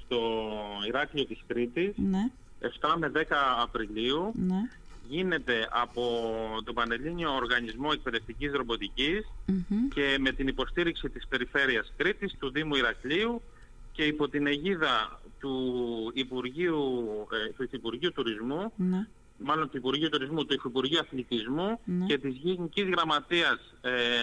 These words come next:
Speaker 1: Καινοτομίας και Έρευνας του Υπουργείου Ανάπτυξης.
Speaker 2: Ναι. Πόσες χώρες συμμετέχουνε;
Speaker 1: Συμμετέχουνε μέχρι στιγμής που μιλάμε, τριάντα ένα είναι ο τελευταίος αριθμός που γνωρίζω.
Speaker 2: Μμμ.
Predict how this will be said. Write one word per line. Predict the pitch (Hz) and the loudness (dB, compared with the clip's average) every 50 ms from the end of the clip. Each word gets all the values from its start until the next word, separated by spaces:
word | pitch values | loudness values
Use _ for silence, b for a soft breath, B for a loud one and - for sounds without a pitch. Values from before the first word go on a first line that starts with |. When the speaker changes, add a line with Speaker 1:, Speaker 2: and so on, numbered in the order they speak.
| 117 117 113 110 107 110 107 107 104 104 101 101 104 - - | 2 2 2 0 0 0 -2 -2 -4 -4 -4 -4 -6 -6 -4
Speaker 1:
Καινοτομίας | - 135 123 123 120 - 127 143 170 165 160 - | -2 -2 0 0 0 -2 0 0 0 -2 -2 0
και | - 139 135 123 123 120 120 117 117 107 104 - - - - - B B B - - | 2 2 4 4 4 2 2 2 0 0 -2 -4 -8 -14 -14 -12 B B B -8 -4
Έρευνας | - 120 131 143 170 180 202 226 233 240 - - - | -2 0 2 2 2 0 2 0 0 0 0 -4 -4
του | 165 160 | -4 -2
Υπουργείου | - 156 156 170 175 | -2 -2 0 2 2
Ανάπτυξης. | 170 160 143 131 - - - - - - 95 - - | 2 4 2 2 0 -2 -4 -4 -6 -6 -6 -4 -2
Speaker 2:
Ναι. | 190 196 202 180 156 - - B B B B B B B | 2 2 4 4 2 0 -2 B B B B B B B
Πόσες | - 269 311 349 370 349 | 2 4 4 4 4 4
χώρες | - 294 247 233 - | 4 4 4 4 4
συμμετέχουνε; | 220 208 196 170 180 170 - - 175 190 226 285 359 392 - - - - - - - B B B B B B B B - | 4 4 4 4 2 2 4 4 4 6 6 4 4 2 -2 -10 -14 -16 -16 -16 -18 B B B B B B B B -10
Speaker 1:
Συμμετέχουνε | - - 131 127 123 - - 175 202 - - 190 175 165 | -6 -2 0 0 2 2 2 0 0 0 0 0 0 2
μέχρι | 160 175 202 - 196 | 2 2 0 0 -2
στιγμής | - 180 170 175 196 - | -4 -2 -2 -2 -2 -2
που | - 185 | -2 -2
μιλάμε, | 170 160 160 180 196 185 175 | 0 2 2 4 4 2 0
τριάντα | - - 156 156 147 147 151 143 147 165 185 | 0 2 2 2 2 2 2 2 2 2 2
ένα | 196 185 160 139 131 131 | 2 2 2 2 2 0
είναι | 143 147 147 139 | -2 -2 -2 -2
ο | 135 | -2
τελευταίος | - 131 127 120 - - 135 123 - 131 | -2 -2 -4 -4 -4 -4 -4 -4 -2 -4
αριθμός | 117 113 - - 123 123 120 110 - - | -6 -6 -6 -8 -8 -8 -8 -8 -8 -8
που | 131 123 117 | -8 -8 -6
γνωρίζω. | 117 113 110 107 113 113 110 113 127 156 202 226 - | -6 -8 -8 -6 -8 -6 -4 -2 -2 -2 -2 -2 -2
Speaker 2:
Μμμ. | - 185 170 170 202 220 247 | -2 -2 0 2 2 2 2